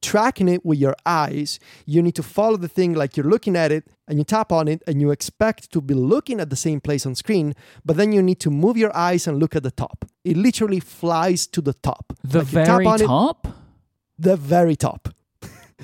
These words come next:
Speaker 1: It doesn't
Speaker 2: Why?
Speaker 1: sit above the keyboard. Like, I would expect, like, it's at the bottom, I tap on it, a, a keyboard needs to be displayed, that's fine. And I would assume, well, the address bar is now above the keyboard, but no,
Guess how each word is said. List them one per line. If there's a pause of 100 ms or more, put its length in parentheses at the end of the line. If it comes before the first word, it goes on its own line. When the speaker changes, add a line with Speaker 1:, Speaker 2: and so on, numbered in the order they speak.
(240)
Speaker 1:
It
doesn't
Speaker 2:
Why?
Speaker 1:
sit
above
the
keyboard.
Like, (240)
I
would
expect,
like,
it's
at
the (260)
bottom, (400)
I
tap
on
it, (320)
a, (220)
a
keyboard
needs
to (440)
be
displayed, (180)
that's
fine. (760)
And
I
would
assume,
well, (140)
the
address
bar
is
now
above
the
keyboard,
but
no,